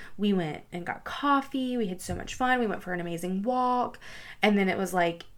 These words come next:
Saturday, I go to work, and I get home, and you're just weeping in the kitchen and telling me and your mom that you genuinely wanted to kill yourself. And you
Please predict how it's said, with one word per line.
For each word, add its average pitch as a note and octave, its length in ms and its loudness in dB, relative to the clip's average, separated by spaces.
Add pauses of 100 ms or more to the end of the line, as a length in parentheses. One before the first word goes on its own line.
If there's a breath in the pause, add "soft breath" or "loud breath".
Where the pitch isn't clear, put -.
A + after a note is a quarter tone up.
Saturday, G3 960 6
I F3+ 140 4
go F3 160 6
to F3 60 2
work, G3+ 400 2
and F3 320 -4 (340)
I F3+ 500 0 (100)
get E3+ 160 0
home, G3+ 340 2
and F3+ 160 0
you're E3 120 0
just D#3+ 420 -10 (640)
weeping F#3 600 -2
in D#3+ 80 -4
the D#3 80 -8
kitchen G#3 400 -4
and E3+ 120 -4
telling F#3 460 -2
me F3 320 -2 (380 loud breath)
and F#3 100 0
your F3+ 120 2
mom G#3+ 360 6
that - 180 -2
you F3+ 540 -4 (260)
genuinely G3 840 2
wanted E3+ 320 0
to E3 80 -10
kill A3+ 140 0
yourself. - 520 -6
And F#3+ 180 2
you G3 260 2